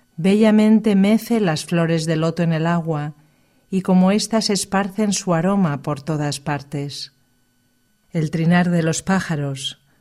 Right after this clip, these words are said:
junto con el arrullo de los pavos reales, rodeados por el susurro de las hojas de los árboles, se combinan, haciendo vibraciones de sonido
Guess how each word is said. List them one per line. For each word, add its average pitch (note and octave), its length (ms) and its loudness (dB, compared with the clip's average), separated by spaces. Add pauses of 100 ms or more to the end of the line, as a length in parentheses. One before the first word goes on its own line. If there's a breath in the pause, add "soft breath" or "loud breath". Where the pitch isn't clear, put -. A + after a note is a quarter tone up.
(140)
junto F3 360 2
con D#3+ 120 0
el D#3+ 160 2
arrullo E3+ 440 0
de D3 80 0
los C#3 180 -4
pavos D#3+ 340 0
reales, D#3 760 -2 (720)
rodeados E3+ 640 2
por D#3 140 -2
el D3+ 100 2
susurro E3 560 0
de D3+ 80 -2
las D3 240 -2
hojas E3+ 300 0
de E3 100 0
los D3 220 -2
árboles, C#3 640 -2 (280 soft breath)
se - 200 -2
combinan, E3+ 760 2 (560)
haciendo G3 500 2
vibraciones F3 760 0
de D3+ 120 -2
sonido D3 580 -2